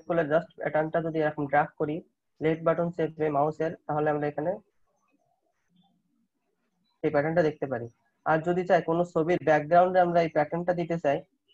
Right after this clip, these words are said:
সেক্ষেত্রে আমরা ছবিটা নিতে হবে, then একটা নতুন layer নিতে হবে। নতুন লেয়ারটা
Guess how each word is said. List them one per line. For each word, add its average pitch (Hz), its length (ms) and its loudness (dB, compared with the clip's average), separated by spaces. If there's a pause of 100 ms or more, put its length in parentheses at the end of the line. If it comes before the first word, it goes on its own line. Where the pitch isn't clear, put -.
(220)
সেক্ষেত্রে 170 360 -2 (120)
আমরা 147 180 2 (680)
ছবিটা 175 420 0
নিতে 170 260 0
হবে, 165 180 2 (200)
then 156 220 -2
একটা 165 220 -4
নতুন 175 240 0
layer 156 200 4
নিতে 135 140 -10
হবে। 135 200 -8 (1600)
নতুন 170 280 0
লেয়ারটা 180 340 6